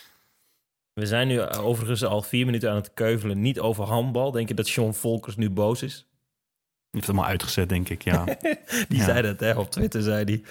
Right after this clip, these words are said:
Speaker 1: dat hij naar het, eh, gedeelte over <laughs> Gordon
Speaker 2: Gordon
Speaker 1: Ramsay
Speaker 2: Ramsay, toch?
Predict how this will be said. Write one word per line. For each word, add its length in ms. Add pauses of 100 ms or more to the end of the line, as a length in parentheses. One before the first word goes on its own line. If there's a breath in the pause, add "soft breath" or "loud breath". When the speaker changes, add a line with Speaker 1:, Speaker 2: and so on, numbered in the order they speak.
(240 loud breath)
Speaker 1:
dat 180
hij 80
naar 180
het, 200
eh, 120
gedeelte 560
over 400
<laughs> 20
Gordon 440 (400 loud breath)
Speaker 2:
Gordon 380
Speaker 1:
Ramsay 460
Speaker 2:
Ramsay, 80
toch? 100